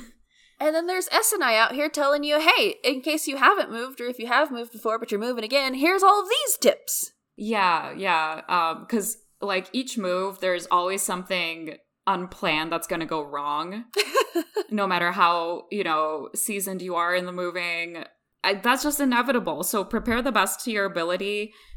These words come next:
Speaker 2: and just deal with the rest as it comes along. But it's
Speaker 1: Mm-hmm.
Speaker 2: always a lesson. I've always certainly learned something. <laughs>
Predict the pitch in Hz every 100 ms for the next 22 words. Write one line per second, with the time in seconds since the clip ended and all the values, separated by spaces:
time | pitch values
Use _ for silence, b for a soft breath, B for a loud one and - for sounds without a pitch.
0 | - 190 185 190 - 170 165 170 180 180
1 | 151 151 190 185 180 180 180 165 180 165
2 | 151 156 185 233 247 B B 214 190 165
3 | 151 202 185 175 180 240 247 208 170 277
4 | 247 220 226 - - 180 233 214 185 180
5 | 190 - 185 175 165 160 160 - 165 170
6 | 165 190 254 -